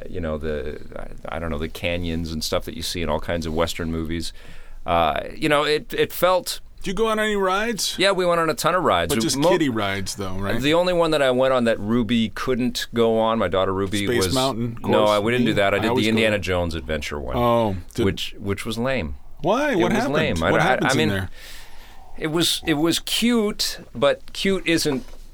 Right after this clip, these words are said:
Speaker 1: what I wanna see from Indiana Jones. You know,
Speaker 2: Mm,
Speaker 1: like,
Speaker 2: you,
Speaker 1: they had
Speaker 2: you wanna see
Speaker 1: Sala
Speaker 2: some
Speaker 1: in there.
Speaker 2: edge.
Speaker 1: Yeah, you wanna see a little bit of edge. You wanna really
Speaker 2: Yeah.
Speaker 1: feel the danger, and
Speaker 2: You
Speaker 1: it
Speaker 2: wanna
Speaker 1: had
Speaker 2: feel a
Speaker 1: been
Speaker 2: little
Speaker 1: so
Speaker 2: Temple of Doom.
Speaker 1: neutered that it, it wasn't dangerous.
Speaker 2: Hmm.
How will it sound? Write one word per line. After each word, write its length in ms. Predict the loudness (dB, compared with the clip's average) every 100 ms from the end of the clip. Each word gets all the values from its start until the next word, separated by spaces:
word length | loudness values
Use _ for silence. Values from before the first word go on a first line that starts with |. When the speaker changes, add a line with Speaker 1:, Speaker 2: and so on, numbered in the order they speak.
| -16 -14 0
Speaker 1:
what 180 | 4 4
I 100 | 4
wanna 260 | 4 2
see 360 | 0 -2 0 0
from 240 | 0 0
Indiana 420 | 0 0 0 0 -2
Jones. 600 | -2 -4 -4 -8 -10 -10 0
You 140 | 2
know, 180 | 4 2
Speaker 2:
Mm, 120 | 0 -2
Speaker 1:
like, 140 | 0 2
Speaker 2:
you, 60 |
Speaker 1:
they 80 | 2
had 120 | 2
Speaker 2:
you 60 | 4
wanna 160 | 4
see 60 | 4
Speaker 1:
Sala 120 | 4 4
Speaker 2:
some 160 | 4
Speaker 1:
in 200 | 4 4
there. 160 | 4 2
Speaker 2:
edge. 280 | 2 -2 -6
Speaker 1:
Yeah, 220 | 0 2
you 140 | 2 2
wanna 120 | 0
see 160 | 0 0
a 60 |
little 200 | 2 2
bit 100 | 2
of 100 | 2
edge. 200 | 4 2
You 60 | 2
wanna 200 | 2 4
really 380 | 2 2 2 0
Speaker 2:
Yeah. 60 |
Speaker 1:
feel 320 | -2 0 0 0
the 100 | 0
danger, 520 | 0 0 0 -2 0
and 140 | 0
Speaker 2:
You 40 | 2
Speaker 1:
it 20 |
Speaker 2:
wanna 120 | 2
Speaker 1:
had 80 | 2
Speaker 2:
feel 80 | 4
a 40 |
Speaker 1:
been 60 | 4
Speaker 2:
little 120 | 4
Speaker 1:
so 180 | 2 2
Speaker 2:
Temple 200 | 2 2
of 80 | 2
Doom. 200 | 4 4
Speaker 1:
neutered 220 | 4 2 -2 -6 -4
that 140 | 0 0
it, 120 | -2
it 60 | -2
wasn't 320 | 0 0 0
dangerous. 540 | -2 -2 -4 -8 -10 0
Speaker 2:
Hmm. 200 | 2